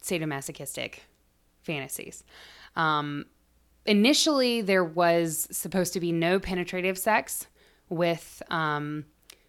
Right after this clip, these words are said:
the sex slave, but of course, after Colleen was kidnapped, um, and forced to take that role, um,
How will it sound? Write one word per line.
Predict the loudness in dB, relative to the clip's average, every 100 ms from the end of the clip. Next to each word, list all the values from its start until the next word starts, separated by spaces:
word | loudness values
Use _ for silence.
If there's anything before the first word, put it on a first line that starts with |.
| _ _ _ _ -6
the | -4
sex | -2 -4 -2
slave, | -2 -2 -2
but | -2
of | -2
course, | -2 -2 -2 -4 -6 0
after | 0 0 -2 -2
Colleen | 0 -2 0 -2 -2 -2 -4 -8
was | -6 -4 -2 -2 -6 -8
kidnapped, | -8 -6 -2 -2 -2 -8 -18 -20 -20 -20 -12 -4
um, | 0 0 -2 -6 -8
and | -8 -8
forced | -6 -6 -6
to | -6
take | -8 -2
that | -2 2
role, | 4 4 4 0 -4 -14 _ _ _
um, | -2 0 0 -4 -6 -10